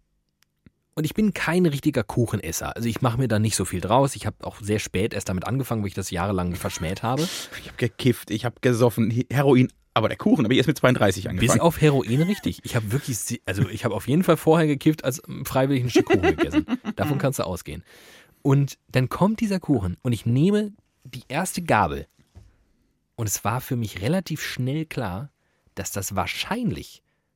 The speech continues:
Speaker 1: ich hab mir erst selbst nicht getraut, aber ich glaube es auch immer noch im Nachgang, wahrscheinlich der beste, das beste Stück Kuchen meines Lebens war.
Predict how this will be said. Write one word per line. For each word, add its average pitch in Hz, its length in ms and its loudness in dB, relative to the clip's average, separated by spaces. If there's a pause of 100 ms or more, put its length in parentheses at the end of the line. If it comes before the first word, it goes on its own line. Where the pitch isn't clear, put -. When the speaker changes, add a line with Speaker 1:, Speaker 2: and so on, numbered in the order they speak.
(200)
Speaker 1:
ich - 140 -8
hab 123 120 -2
mir 139 100 -2
erst - 260 -6
selbst 156 220 2
nicht 156 160 0
getraut, 95 380 0
aber 92 100 -8
ich - 60 -12
glaube 117 200 2
es 120 80 -4
auch - 200 -10
immer 190 180 4
noch 165 140 2
im 139 100 -4
Nachgang, 95 420 -2 (640)
wahrscheinlich 160 800 -6 (500)
der 95 80 -6
beste, 143 500 -4
das 110 180 -8
beste - 360 -4
Stück - 300 -8
Kuchen 123 320 -2
meines 98 260 -4
Lebens 80 260 -12
war. - 140 -12